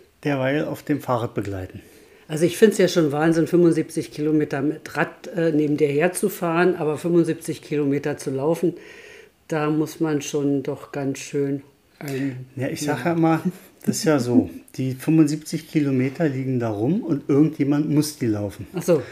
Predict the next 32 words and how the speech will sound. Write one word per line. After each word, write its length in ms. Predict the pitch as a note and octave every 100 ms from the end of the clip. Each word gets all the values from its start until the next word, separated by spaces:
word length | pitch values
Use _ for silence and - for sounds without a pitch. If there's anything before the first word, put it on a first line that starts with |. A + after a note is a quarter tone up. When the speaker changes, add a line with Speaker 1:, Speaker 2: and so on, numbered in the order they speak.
| - -
Speaker 1:
Du 120 | C3+
machst 320 | C#3+ E3+ -
es 160 | C#3+ B2+
nicht, 380 | D#3+ B3 - G#3
Speaker 2:
Nee, 300 | G#3+ F#3+ -
Speaker 1:
also 220 | A#2+ B2+
Speaker 2:
nee. 120 | F3
Speaker 1:
bleibt 380 | A2 A#2+ - -
halt 160 | C#3+ G3
Speaker 2:
Nee. 80 | G3
Speaker 1:
an 260 | D3+ D3+
mir 160 | D#3 D#3+
hängen. 580 | D3 D#3+ C#3+ B2 A2+ -
Speaker 2:
<laughs> 200 | F#3+ G3 - F3 - F#3 - - - - - - _ _ -
Speaker 1:
Da 100 | B2+
lauf 220 | C3 C#3
ich 240 | E3 - -
die 220 | B2+ -
eben. 280 | F2 F2 E2
Speaker 2:
Na 100 | E3+
ja, 300 | D#3+ C3 C3+
dann 200 | D3+ E3
begleite 440 | E3+ C#3+ C#3 C#3
ich 140 | D3+ -
dich 240 | B2 - A#2
halt. 220 | A2+ -
Ich 100 | -
bin 120 | A3+
ja 80 | G#3+
ein 100 | F3+
netter 220 | D#3+ D#3 C#3+
Mensch. 600 | B2 A#2+ A#2+ - -